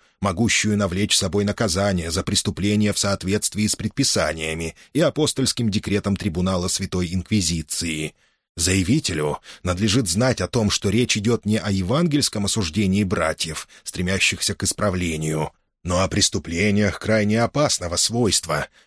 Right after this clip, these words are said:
пагубных для христианской веры и общественного блага, кои не могут быть побеждены посредством исправления поведения, но лишь посредством публичного наказания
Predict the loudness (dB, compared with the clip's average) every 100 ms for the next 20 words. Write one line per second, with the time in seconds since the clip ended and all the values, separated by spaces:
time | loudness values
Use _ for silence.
0 | _ 2 2 2 0 -2 -2 -2 0 0
1 | 0 0 0 0 0 0 2 2 2 -2
2 | -10 -8 -4 0 0 0 0 0 2 0
3 | 2 0 0 0 -2 -2 _ _ 0 2
4 | 4 2 2 2 0 0 -2 -2 0 0
5 | 2 0 2 0 0 0 -2 -2 -2 0
6 | -2 0 2 2 0 0 0 2 2 2
7 | 0 -2 -4 -6 -12 -10 -4 -2 -2 -2
8 | -2 -2 0 -2 -2 -2 -2 0 0 0
9 | 0 0 0 0 0 2 2 2 0 -4